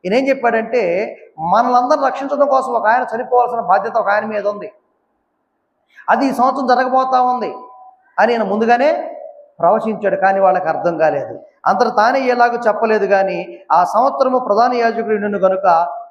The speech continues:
యేసు ఆ జనము కొరకును, ఆ జనము కొరకు మాత్రమే కాక చెదిరిపోయిన దేవుని పిల్లలను ఏకముగా సమకూర్చుటకును సావనయ్యునడని ప్రవచించెను. అదే విషయాన్ని ప్రవచించాడు ఇతను.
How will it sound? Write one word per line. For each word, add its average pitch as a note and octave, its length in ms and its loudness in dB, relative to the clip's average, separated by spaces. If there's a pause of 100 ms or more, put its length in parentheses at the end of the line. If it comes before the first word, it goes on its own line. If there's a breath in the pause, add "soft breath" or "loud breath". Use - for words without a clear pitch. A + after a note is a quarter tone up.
యేసు C#4+ 420 4
ఆ B3 120 4
జనము B3 340 -2
కొరకును, G#3 580 -2 (240)
ఆ F#3 120 4
జనము A#3 380 0
కొరకు B3 260 0
మాత్రమే G#3+ 480 0
కాక F#3+ 440 2 (280)
చెదిరిపోయిన C#4 500 2
దేవుని B3 400 0
పిల్లలను G#3+ 640 -2 (160)
ఏకముగా D4 500 4
సమకూర్చుటకును C#4 1000 -2 (220)
సావనయ్యునడని C#4 840 2
ప్రవచించెను. F#3+ 1040 -2 (760)
అదే A3 180 0
విషయాన్ని A3 360 -2
ప్రవచించాడు F3+ 480 -4
ఇతను. C#3+ 260 -10